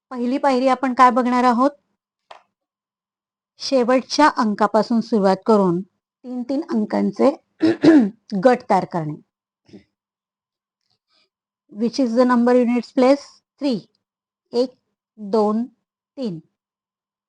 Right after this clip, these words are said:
इथे हा एक गट तयार झाला तीन अंकांचा. पुढे झिरो झिरो थ्री हा दुसरा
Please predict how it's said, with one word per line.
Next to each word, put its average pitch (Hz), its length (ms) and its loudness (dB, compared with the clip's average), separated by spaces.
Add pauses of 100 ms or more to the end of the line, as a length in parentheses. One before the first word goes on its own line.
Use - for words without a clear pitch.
(160)
इथे 226 360 -2 (420)
हा 202 140 -4
एक 190 200 -8
गट 175 100 -2 (100)
तयार 170 180 -6
झाला 160 260 -10 (440)
तीन 220 140 -8
अंकांचा. 165 520 -6 (640)
पुढे 240 220 -2 (200)
झिरो 233 360 4
झिरो 214 260 2 (100)
थ्री 214 200 0 (680)
हा 226 80 -10 (400)
दुसरा 233 400 -2